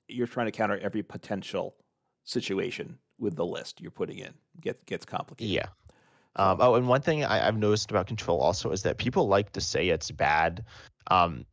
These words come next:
Speaker 2: because they don't play control. And so they're
Speaker 1: Mm-hmm.
Speaker 2: like, "Oh, it doesn't, like, auto in this matchup." It's bad. Like, you don't have to, like, auto in every matchup to be a good deck. Like, no deck does that. Um, so I feel like
Speaker 1: Correct.
Speaker 2: control gets, like, scrutinized a lot more than other decks, um,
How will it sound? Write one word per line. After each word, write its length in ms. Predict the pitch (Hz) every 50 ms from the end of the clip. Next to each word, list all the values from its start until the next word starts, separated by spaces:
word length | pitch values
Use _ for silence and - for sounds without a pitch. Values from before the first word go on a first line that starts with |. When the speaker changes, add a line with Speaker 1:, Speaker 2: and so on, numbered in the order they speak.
| -
Speaker 2:
because 320 | 85 98 95 107 95 92 -
they 120 | 98 95
don't 200 | 95 87 71 - -
play 140 | - 85 90
control. 460 | - 92 90 - 95 92 98 104 - -
And 100 | 95 92
so 140 | - 101 92
they're 140 | 90 98 95
Speaker 1:
Mm-hmm. 20 |
Speaker 2:
like, 200 | 92 92 92 - -
"Oh, 120 | - 101
it 80 | 95 87
doesn't, 180 | 101 113 120
like, 140 | 120 113 107 - -
auto 280 | - 87 98 98 95 95
in 60 | 92
this 160 | 87 85 - -
matchup." 380 | 82 80 85 - - 104 107 - - - - - - _ _ _ -
It's 180 | 107 107 -
bad. 440 | - 92 82 85 87 73 67 65 -
Like, 240 | - 67 80 80 - - -
you 200 | - - 92 90
don't 180 | 98 107 107 110
have 220 | 92 87 90 -
to, 80 | - 87
like, 240 | 76 76 73 71 - -
auto 280 | - 90 92 90 92 92
in 100 | 90 87
every 180 | 87 87 87
matchup 500 | 85 82 78 78 - - - - - - -
to 100 | - 90
be 220 | 87 90 85 76
a 100 | - -
good 180 | 87 - 78 76
deck. 240 | - 82 73 - -
Like, 160 | 110 113 107
no 220 | 107 98 98 101 98
deck 260 | 95 90 82 - -
does 200 | - 80 82 76
that. 280 | - 53 50 60 - - - - - - _ _ _ _ -
Um, 260 | 80 87 87 - -
so 120 | - - 104
I 40 | 101
feel 100 | 113 113
like 120 | 110 101
Speaker 1:
Correct. 80 | 98 - - _ _ _ _ _ _ -
Speaker 2:
control 260 | 139 - - 98 98
gets, 140 | 98 95 -
like, 120 | 95 95
scrutinized 480 | - - - - - - 87 90 92 -
a 40 |
lot 140 | 87 85 -
more 180 | - 78 80 82
than 120 | 90 87 80
other 200 | 80 87 87 90
decks, 360 | 87 85 85 92 - - - - - - - _ _ _ _ _
um, 280 | - - 76 76 73 -